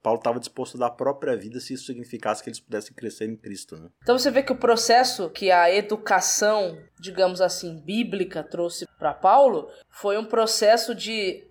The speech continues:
Speaker 2: absoluta mortificação do próprio eu pra uma vivificação em Cristo.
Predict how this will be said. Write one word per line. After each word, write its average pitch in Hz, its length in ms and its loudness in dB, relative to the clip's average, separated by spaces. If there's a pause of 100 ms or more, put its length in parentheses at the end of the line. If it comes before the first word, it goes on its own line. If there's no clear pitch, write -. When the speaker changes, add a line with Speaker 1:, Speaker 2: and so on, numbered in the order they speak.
Speaker 2:
absoluta 233 640 4
mortificação 226 1300 0
do 180 100 -10
próprio 180 580 0
eu 214 540 2
pra 202 180 6
uma 202 220 4
vivificação 247 1040 2
em 339 160 0
Cristo. 240 640 -4